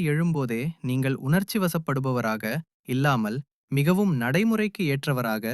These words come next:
உணர்வீர்கள். இன்று தேவையற்ற பேச்சுகள், வம்பளப்பது அல்லது நேரத்தை வீணடிப்பது உங்களுக்கு சுத்தமாக பிடிக்காது. உங்கள் மனதில் ஒரு பட்டியல் ஓடிக்கொண்டே இருக்கும்,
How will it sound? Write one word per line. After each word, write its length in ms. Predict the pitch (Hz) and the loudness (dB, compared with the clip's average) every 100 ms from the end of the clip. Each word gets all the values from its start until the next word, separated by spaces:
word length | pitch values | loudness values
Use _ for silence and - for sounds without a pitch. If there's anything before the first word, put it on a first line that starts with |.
| 175 | -4
உணர்வீர்கள். 600 | 185 123 123 113 107 101 - _ _ _ - | -4 -4 -2 -4 -4 -8 -10 _ _ _ -6
இன்று 260 | 135 139 135 | 0 0 0
தேவையற்ற 540 | 135 180 214 220 190 202 | 0 0 2 0 0 -4
பேச்சுகள், 580 | - 147 151 127 120 123 135 | -2 -4 -2 -2 -2 -2 -6
வம்பளப்பது 720 | - 120 143 160 135 117 113 117 131 _ - | -4 0 2 2 0 -4 -4 -6 -8 _ -6
அல்லது 300 | 131 139 139 | 0 2 2
நேரத்தை 460 | 131 143 214 233 190 | 2 2 0 0 -2
வீணடிப்பது 640 | 131 143 180 156 135 113 107 151 | 0 2 2 0 -2 -4 -2 -4
உங்களுக்கு 440 | - 127 120 117 131 | -4 -2 -2 -2 -4
சுத்தமாக 520 | 127 131 156 123 123 | -6 -2 0 0 -2
பிடிக்காது. 460 | 131 117 113 104 - _ _ _ - | -4 -6 -4 -6 -8 _ _ _ -4
உங்கள் 260 | 139 143 139 | 0 2 4
மனதில் 420 | 143 208 233 233 | 4 4 2 2
ஒரு 140 | 170 135 | 2 0
பட்டியல் 420 | 143 - 202 175 | -2 0 0 2
ஓடிக்கொண்டே 500 | 135 151 151 131 135 | 2 0 0 -2 0
இருக்கும், 360 | 120 - 104 | -2 -6 -10